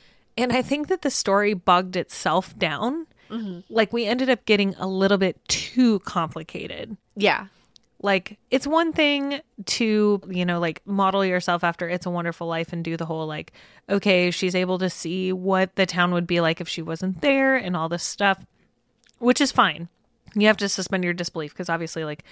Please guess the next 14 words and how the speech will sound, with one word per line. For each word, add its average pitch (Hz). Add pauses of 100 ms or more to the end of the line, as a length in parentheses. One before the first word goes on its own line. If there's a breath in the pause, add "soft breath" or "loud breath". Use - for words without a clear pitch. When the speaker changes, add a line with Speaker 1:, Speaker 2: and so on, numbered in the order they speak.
(360 loud breath)
Speaker 1:
It's 277
a 277
Wonderful 202
Life 165
is 180
operating 175
off 160
of 165
an 170
angel. 185 (300 soft breath)
Speaker 2:
Yes. 220
Speaker 1:
You 214
know? 180
Speaker 2:
<laughs> 359